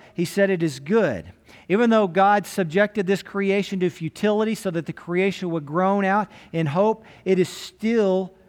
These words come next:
a good creation. So that's one level that we can think about the world's gladness, is just the world that we find ourselves in as creations of God in this world of Adam. But there is a new world happening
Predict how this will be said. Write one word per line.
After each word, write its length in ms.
a 200
good 680
creation. 800
So 140
that's 260
one 260
level 300
that 60
we 180
can 140
think 200
about 300
the 60
world's 340
gladness, 460
is 120
just 220
the 100
world 380
that 140
we 120
find 300
ourselves 480
in 320
as 360
creations 720
of 140
God 460
in 200
this 220
world 280
of 100
Adam. 440
But 180
there 220
is 200
a 180
new 300
world 500
happening 540